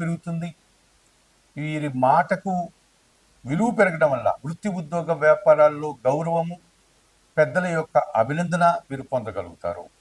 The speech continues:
వీరు ఇచ్చినటువంటి సలహాతో వృత్తి ఉద్యోగ వ్యాపారాలు మరింతగా అది అభివృద్ధి పదంలో ముందుకు వెళ్ళడానికి అవకాశం ఉంటుంది. అలాగే కుటుంబంలో శుభకార్యాలు నిర్వహిస్తారు, కుటుంబంలో ధనాదాయం పెరుగుతుంది,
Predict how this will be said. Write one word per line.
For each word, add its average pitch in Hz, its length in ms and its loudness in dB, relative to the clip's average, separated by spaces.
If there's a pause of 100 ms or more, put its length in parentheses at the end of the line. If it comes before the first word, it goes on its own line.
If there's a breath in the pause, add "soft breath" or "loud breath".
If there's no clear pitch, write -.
(500)
వీరు 156 120 -4
ఇచ్చినటువంటి 214 600 -6
సలహాతో 156 720 4 (220)
వృత్తి 165 220 -8
ఉద్యోగ 151 400 -6
వ్యాపారాలు 131 600 -2
మరింతగా 135 720 -4 (500 soft breath)
అది 117 400 -4 (340)
అభివృద్ధి 180 320 0
పదంలో 165 340 -4
ముందుకు 135 400 -8
వెళ్ళడానికి 110 460 -6 (200)
అవకాశం 98 460 -6
ఉంటుంది. 87 420 -14 (560 soft breath)
అలాగే 170 440 2 (360)
కుటుంబంలో 220 560 2
శుభకార్యాలు 165 600 2
నిర్వహిస్తారు, 156 840 -2 (520)
కుటుంబంలో 208 560 0
ధనాదాయం 165 640 4 (100)
పెరుగుతుంది, 151 640 -12